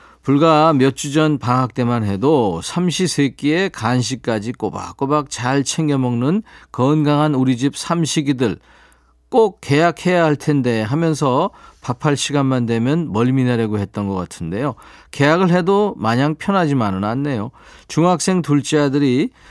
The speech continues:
얼마 전에는 헤어진 여자친구가 같은 반 됐다고 일주일을 집에 와서 짜증, 짜증을 내더니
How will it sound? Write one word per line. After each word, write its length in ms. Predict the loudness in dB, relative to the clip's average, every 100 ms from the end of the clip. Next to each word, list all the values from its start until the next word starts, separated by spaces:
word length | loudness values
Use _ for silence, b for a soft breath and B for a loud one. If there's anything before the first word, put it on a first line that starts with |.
| B
얼마 320 | -2 2 2
전에는 640 | 2 2 2 2 2 2 0
헤어진 460 | 0 2 4 2 2
여자친구가 840 | 2 2 0 -2 -2 0 2 2
같은 440 | 0 -4 -4 0 0
반 180 | 2 0
됐다고 720 | -2 0 -2 0 2 0 2
일주일을 560 | 0 0 0 0 0 -2
집에 280 | -4 -2
와서 320 | 0 0 -2 -6
짜증, 540 | -6 -8 -4 -4 -4
짜증을 460 | -4 -4 -2 0 2
내더니 600 | 0 0 0 0 -2